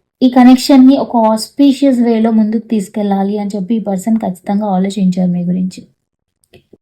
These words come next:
Because తనకి న్యూ బిగినింగ్ చేయాలని ఉంది మీతో. మీకు ఒక కాల్ చేయడము, మెసేజ్ చేయడము, అపాలజీ చెప్పడము, ఏదో ఒక వేలో మిమ్మల్ని కాంటాక్ట్ చేసి మీ దగ్గరికి రావాలని ఉంది.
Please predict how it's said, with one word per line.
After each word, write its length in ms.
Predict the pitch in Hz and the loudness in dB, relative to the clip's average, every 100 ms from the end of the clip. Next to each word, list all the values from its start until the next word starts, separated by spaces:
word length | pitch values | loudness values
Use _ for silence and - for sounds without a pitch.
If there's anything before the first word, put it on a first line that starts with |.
| _ | _
Because 340 | 247 262 294 285 - - _ - | 2 4 4 2 -4 -20 _ -2
తనకి 220 | 240 240 240 | 2 4 6
న్యూ 160 | 247 | 6
బిగినింగ్ 360 | 247 240 247 247 240 | 6 4 4 4 2
చేయాలని 360 | 208 208 214 | 0 0 -2
ఉంది 200 | 202 196 | -2 -2
మీతో. 320 | 196 185 180 185 _ - | -2 -6 -8 -14 _ -6
మీకు 200 | 196 208 | -4 -4
ఒక 200 | 214 208 | -6 -4
కాల్ 240 | 202 196 196 | -2 -2 -2
చేయడము, 320 | 196 185 190 | -2 -2 -2
మెసేజ్ 500 | 190 190 202 214 - | -4 -8 -6 -8 -6
చేయడము, 360 | 196 190 190 190 | -4 -4 -2 -4
అపాలజీ 500 | 185 196 208 220 226 | -4 -2 0 0 -2
చెప్పడము, 580 | 214 190 - 185 190 196 _ _ _ _ _ - | -4 -6 -4 -2 -2 -4 _ _ _ _ _ -2
ఏదో 260 | 233 254 294 | 2 4 6
ఒక 180 | 277 | 4
వేలో 440 | 254 208 220 226 226 | 2 0 0 0 0
మిమ్మల్ని 400 | 220 208 202 202 | -2 -2 -4 -4
కాంటాక్ట్ 600 | 202 196 196 214 - 220 | -2 -2 -2 -4 -4 -6
చేసి 200 | 202 226 | -2 0
మీ 120 | 220 | 0
దగ్గరికి 420 | 190 180 208 226 | 0 -2 -4 -2
రావాలని 520 | 196 180 190 202 202 | -2 0 0 0 -2
ఉంది. 240 | 180 175 | -2 -4